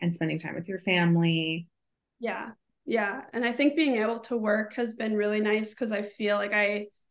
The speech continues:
Speaker 2: have, I don't know what it is exactly, but maybe it's, like, a sense of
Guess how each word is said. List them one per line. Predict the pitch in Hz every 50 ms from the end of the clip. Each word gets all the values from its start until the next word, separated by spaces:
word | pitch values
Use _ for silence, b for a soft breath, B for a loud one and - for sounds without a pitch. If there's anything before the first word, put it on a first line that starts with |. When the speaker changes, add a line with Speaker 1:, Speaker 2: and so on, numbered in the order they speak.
| _ _ _ _ _ _ _ _
Speaker 2:
have, | - - - 214 214 214 214 202 202 202 202 196 202 202 - - - _ _ _ _ _ _ _ _ _ _ _ _ -
I | 233 220 254
don't | 311 339 339
know | 320 320 311 311
what | 311 311 311
it | 302 254 -
is | - 208 220 233
exactly, | 254 262 240 277 277 269 277 277 294 277
but | 226 233 - 220
maybe | 226 226 220 233 254 262
it's, | 254 240 240
like, | 247 240 220
a | - 226
sense | - - 233 233 214 -
of | 220 208